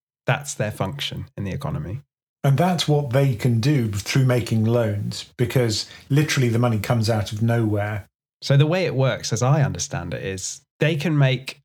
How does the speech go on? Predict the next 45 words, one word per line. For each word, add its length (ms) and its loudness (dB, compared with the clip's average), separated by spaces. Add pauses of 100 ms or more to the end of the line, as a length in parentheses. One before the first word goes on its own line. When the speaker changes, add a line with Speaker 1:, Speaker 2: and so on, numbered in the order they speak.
(140)
Speaker 1:
as 140 6
many 240 0
loans 320 -2
as 80 2
they 160 2
want 440 0 (120)
for 100 -2
as 120 -2
much 220 2
value 340 0
as 80 -4
they 100 -2
want, 240 -4
really, 540 -4
as 180 2
long 320 6
as 140 6
they 120 2
hold 360 0
a 60 -4
certain 580 0
percentage 760 0
of 140 -6
that 260 -4 (220)
as 160 -8
safe 520 -4 (200)
assets 680 -6
on 80 -6
their 120 -4
balance 280 -6
sheet. 260 -8
So 200 -2
maybe 580 0 (140)
you 100 -2
hold 460 -4 (280)
ten 220 2
million 340 0
in 120 -2
assets 480 2
and 100 -2
therefore 380 -4
you 100 -4
can 240 -6
loan 240 -4
out 300 -6